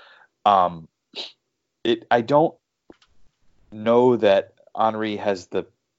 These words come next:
patience for, I don't think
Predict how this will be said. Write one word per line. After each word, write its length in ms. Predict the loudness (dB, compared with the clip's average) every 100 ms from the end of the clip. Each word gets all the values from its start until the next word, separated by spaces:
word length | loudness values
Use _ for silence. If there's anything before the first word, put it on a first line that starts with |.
| _ _ -20
patience 960 | -16 -6 -4 -4 -6 -8 -12 -18 -18 -18 _
for, 720 | _ -6 -2 0 0 -2 -6
I 120 | -2
don't 160 | 0 0
think 180 | -4